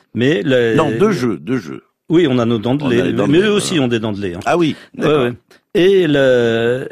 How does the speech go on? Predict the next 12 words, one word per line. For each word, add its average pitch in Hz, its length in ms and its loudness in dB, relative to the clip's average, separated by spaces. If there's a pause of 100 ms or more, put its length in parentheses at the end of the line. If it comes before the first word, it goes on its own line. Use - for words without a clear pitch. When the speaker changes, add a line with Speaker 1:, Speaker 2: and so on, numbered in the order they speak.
(120)
Speaker 1:
je - 80 -12
crois 175 140 -4
que - 40 -10
tous 156 100 -2
les 139 120 2
mammifères 120 420 0
en 104 100 -4
ont 92 80 -6
d'ailleurs. 76 220 -12 (340)
Le, 135 320 0
et 170 300 0
le, 127 800 0